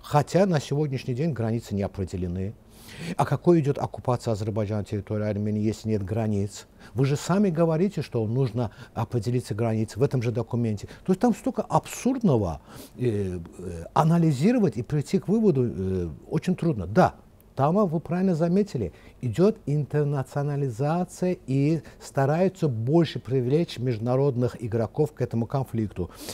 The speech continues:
Это, конечно же, мешает будущим быстрому разрешению. Но мы видим, что в отличие от,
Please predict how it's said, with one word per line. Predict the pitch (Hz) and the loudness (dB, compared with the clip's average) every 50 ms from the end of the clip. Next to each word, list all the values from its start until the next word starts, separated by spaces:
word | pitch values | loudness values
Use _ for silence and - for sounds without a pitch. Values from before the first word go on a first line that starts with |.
| - - | -6 -2
Это, | - 156 - 135 | -2 0 0 -2
конечно | - 147 147 156 135 - 131 117 | -2 -2 -2 -2 -2 -2 -4 -4
же, | 120 | -2
мешает | 120 123 156 190 196 - - - 139 135 135 131 135 131 - - - - - - | 0 2 4 4 4 2 0 -2 -2 0 0 2 0 0 -2 -6 -20 -18 -10 -4
будущим | 113 131 143 131 135 131 - - 143 135 117 | -2 0 0 0 0 -2 -2 -2 -2 -2 0
быстрому | 139 - - - 123 113 113 | -2 -2 -2 -2 -2 0 0
разрешению. | 110 110 104 110 107 - - 123 113 110 120 135 - - - - - | 0 0 0 -2 -4 -6 -6 -6 -4 -4 -4 -6 -8 -10 -18 -12 -4
Но | - 139 160 135 - - - - | 0 2 2 2 2 -2 -4 0
мы | 170 208 | 2 2
видим, | 208 220 208 175 175 - | 4 4 4 2 0 -2
что | - 135 | -2 -4
в | 123 | -4
отличие | - 156 - - 226 214 - - - | -4 -4 -2 -2 -2 -2 -2 -4 -4
от, | - 143 143 - - | -2 -2 -2 -4 -4